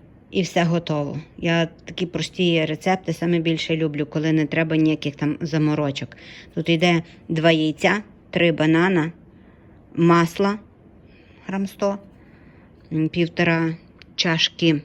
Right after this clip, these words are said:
муки, горіхів. Можна додавати ізюм, ну, щось я ізюм не хочу. І сода, одна чайна ложка. Оце все тут докупи змішати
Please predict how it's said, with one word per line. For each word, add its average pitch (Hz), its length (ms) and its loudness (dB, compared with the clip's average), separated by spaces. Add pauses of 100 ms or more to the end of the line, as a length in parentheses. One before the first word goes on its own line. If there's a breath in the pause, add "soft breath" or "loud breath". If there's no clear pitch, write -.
(120)
муки, 165 600 0 (880)
горіхів. 165 640 -2 (260)
Можна 226 280 -2
додавати 190 500 -2
ізюм, 165 440 0
ну, 180 140 0
щось 208 240 -8
я 208 100 -2
ізюм 196 280 -4
не 190 60 -4
хочу. - 340 -8 (600 loud breath)
І 190 460 4 (760)
сода, 175 500 2 (560)
одна 170 300 2
чайна 160 420 0
ложка. 160 400 -2 (420 loud breath)
Оце 180 320 -2
все 180 240 -2
тут 175 240 -2
докупи 208 560 2
змішати 190 800 2